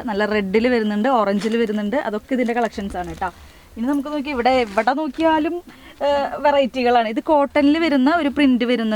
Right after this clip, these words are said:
ഒരു, ഏ, സെറ്റ് മുണ്ടാണ് കണ്ടോ. നല്ല അടിപൊളി ഫിനിഷിങ്ങിലാണ് കേട്ടോ വരണേ. നോക്കി കണ്ടോ, നല്ല നല്ല വെറൈറ്റികളുണ്ട് കേട്ടോ. അതിൻ്റെ തന്നെ കളർ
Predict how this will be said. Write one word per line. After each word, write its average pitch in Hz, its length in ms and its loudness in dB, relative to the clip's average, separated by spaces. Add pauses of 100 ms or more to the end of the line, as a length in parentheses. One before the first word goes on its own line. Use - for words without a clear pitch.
ഒരു, 220 100 2 (180)
ഏ, - 20 2 (260)
സെറ്റ് 220 240 0 (120)
മുണ്ടാണ് 190 460 -2
കണ്ടോ. 170 160 -6 (1600)
നല്ല 202 200 -8
അടിപൊളി 233 480 0
ഫിനിഷിങ്ങിലാണ് 214 600 0
കേട്ടോ 190 200 -4
വരണേ. 185 240 -6
നോക്കി 214 200 -6 (3250)
കണ്ടോ, 185 180 -8 (260)
നല്ല 185 180 -6
നല്ല 208 200 -2
വെറൈറ്റികളുണ്ട് 196 600 -2
കേട്ടോ. 160 160 -6 (1500)
അതിൻ്റെ 208 260 -6
തന്നെ 220 160 -4
കളർ 220 160 0